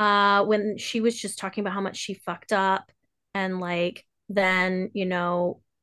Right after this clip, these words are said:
uh, Lou was just, like, you know, still being there for her, and they talked about that they still love each other. Um, and I just, I liked that because Vic really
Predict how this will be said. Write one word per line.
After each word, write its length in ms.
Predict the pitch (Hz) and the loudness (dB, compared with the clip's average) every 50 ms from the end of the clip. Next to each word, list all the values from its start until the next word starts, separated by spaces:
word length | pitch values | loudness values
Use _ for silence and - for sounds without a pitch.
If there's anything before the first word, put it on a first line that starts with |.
| _ - 214 | _ -16 -14
uh, 260 | 196 190 190 180 180 - | -12 -10 -8 -8 -6 -4
Lou 420 | 196 202 208 208 202 196 196 190 | 0 4 6 6 6 6 6 4
was 180 | 190 190 180 185 | 4 2 0 -2
just, 280 | - 175 175 - - - | -6 -10 -10 -10 -8 -6
like, 340 | 180 185 185 208 208 - - _ _ _ _ | -4 -4 -4 -4 -6 -8 -14 _ _ _ _
you 140 | - 214 196 | -10 -8 -6
know, 500 | 185 185 143 101 - 180 - 104 - - - - 220 - - | -6 -4 -4 -4 -2 -2 -4 -4 -6 -8 -12 -14 -16 -14 -14
still 300 | - - - - 208 202 | -14 0 2 4 4 4
being 260 | 185 - 196 202 226 | 4 2 2 4 4
there 160 | 220 214 208 208 | 4 4 2 0
for 220 | - 214 202 196 | 0 -2 -2 -2
her, 180 | 196 202 196 196 | 0 2 2 2
and 100 | 190 185 | 2 0
they 100 | 180 175 | -2 -4
talked 260 | - - 175 - - | -4 -8 -12 -8 -6
about 180 | 190 190 180 - | -6 -4 -4 -4
that 120 | 185 - | -6 -6
they 80 | - 170 | -6 -6
still 280 | - - - 208 - | -6 -6 -6 -6 -4
love 200 | 202 208 208 208 | -2 -2 0 2
each 240 | 214 214 208 - - | 2 0 0 0 0
other. 500 | 196 185 180 185 185 180 185 180 180 - - - - - - - - _ _ _ - | 0 0 2 2 2 2 2 2 0 -2 -8 -16 -20 -20 -20 -20 -20 _ _ _ -2
Um, 580 | 196 190 185 185 180 180 180 175 175 185 185 - - | 0 2 2 2 2 2 0 0 0 -2 -2 0 4
and 80 | 285 | 6
I 80 | 359 440 | 6 8
just, 340 | 427 480 466 453 - - - - | 10 8 8 8 4 -2 -2 2
I 120 | 302 330 349 | 4 4 6
liked 440 | 330 320 311 311 320 339 - - - | 6 6 6 6 6 6 2 2 4
that 220 | 381 339 311 269 | 6 6 6 6
because 800 | 294 254 233 - - 240 226 226 220 220 220 226 220 220 - - _ _ _ _ _ _ _ _ _ _ _ _ _ _ _ _ _ _ | 2 -2 -2 -2 -2 0 2 2 2 2 2 0 -2 -6 -10 -12 _ _ _ _ _ _ _ _ _ _ _ _ _ _ _ _ _ _
Vic 380 | 208 196 226 240 269 285 - - _ - | 2 6 6 6 6 6 2 -4 _ 2
really 420 | 214 220 220 254 269 269 254 - | 4 6 8 8 6 4 2 -2